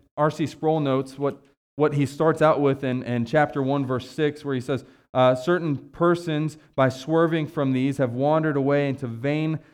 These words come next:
discussion, uh, desiring to be teachers of the law without understanding either what they are saying or the things about which they make confident assertions." And then he, he, Paul even goes on with, with Titus,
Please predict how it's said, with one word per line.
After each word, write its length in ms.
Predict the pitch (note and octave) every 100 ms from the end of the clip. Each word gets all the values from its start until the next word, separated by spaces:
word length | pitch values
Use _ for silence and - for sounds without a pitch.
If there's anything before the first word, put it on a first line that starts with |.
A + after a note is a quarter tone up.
| _
discussion, 1000 | C3+ C3 - - - D#3+ D#3+ - G#2 G#2+ G#2+ _ _
uh, 160 | A#2 A#2+
desiring 500 | A#2+ A#2+ D3+ D#3 D3+
to 100 | C#3+
be 120 | B2+
teachers 380 | A#2+ E3+ D#3+ C#3
of 80 | C3+
the 60 | B2+
law 200 | B2+ B2+
without 280 | B2 C3
understanding 520 | C#3+ C#3 C3+ D3 C#3 C3+
either 320 | C3 C#3+ C#3
what 180 | B2+ B2+
they 120 | B2+
are 140 | A#2
saying 580 | A2 - F3+ F3+ F3+ F3+ F3+ -
or 80 |
the 100 | C3+
things 640 | C3 E3+ E3 E3 E3 - _ _ -
about 360 | B2+ C#3 -
which 260 | C3+ C3+ -
they 140 | C3
make 420 | B2 C3 C3 - _ -
confident 460 | C3+ C3 B2+ B2 -
assertions." 460 | - D3 B2 A2+ - _ -
And 120 | D3+ F#3+
then 80 |
he, 120 | G#3 F#3+
he, 160 | F#3 - - _
Paul 260 | - G#3+ A3+
even 140 | F#3
goes 180 | E3+ E3
on 240 | D#3+ D#3+ D3+
with, 160 | C3+
with 340 | C#3 C3+ - -
Titus, 560 | E3 F3+ D3 B2+ -